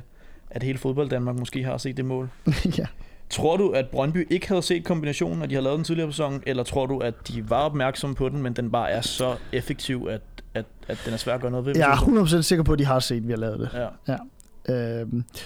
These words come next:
Speaker 2: men det, der er problemet, det er, at, eller det, der det dilemma, vi sætter modstanderne i,
Speaker 1: Ja.
Speaker 2: er jo, at nogle gange har vi smidt den ind første gang, <laughs> nogle gange har vi smidt den ind anden gang, og nogle gange har vi så ventet til tredje gang.
Speaker 1: Ja.
Speaker 2: Så hvis du gerne vil være på forkant,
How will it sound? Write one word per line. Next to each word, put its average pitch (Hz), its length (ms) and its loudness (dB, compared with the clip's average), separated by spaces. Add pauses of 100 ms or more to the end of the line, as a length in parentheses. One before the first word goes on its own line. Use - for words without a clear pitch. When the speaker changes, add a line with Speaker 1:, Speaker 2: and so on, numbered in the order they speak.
(200)
Speaker 2:
men 147 120 2
det, 175 100 6
der 185 60 8
er 170 40 6
problemet, 160 440 4
det 160 100 6
er, 160 160 8
at, 135 460 0
eller 117 180 -6
det, 127 180 -2
der 123 180 2 (560)
det 160 80 6
dilemma, 175 340 6
vi 160 100 4
sætter 165 220 6
modstanderne 143 500 2
i, 135 200 -2
Speaker 1:
Ja. 127 60 -6 (220)
Speaker 2:
er 151 140 4
jo, 160 200 4 (320)
at - 260 0 (420)
nogle 185 180 6
gange 175 120 6
har 165 80 6
vi 147 60 4
smidt 147 220 0
den 151 60 4
ind 151 120 4
første 170 300 4
gang, 156 120 4
<laughs> 147 40 4
nogle 170 120 6
gange 135 60 4
har 170 80 6
vi 147 40 2
smidt 156 200 2
den 147 100 2
ind 160 220 4
anden 151 160 4
gang, 143 320 2
og 147 80 2
nogle 151 140 4
gange 139 80 4
har 139 60 2
vi 131 60 0
så 139 100 2
ventet 139 260 2
til 131 80 -2
tredje 131 240 0
gang. 127 200 -4
Speaker 1:
Ja. - 40 -4 (460)
Speaker 2:
Så - 120 0
hvis 143 100 2
du 165 100 4
gerne 185 120 6
vil 196 100 4
være 170 100 6
på 160 100 6
forkant, 180 560 4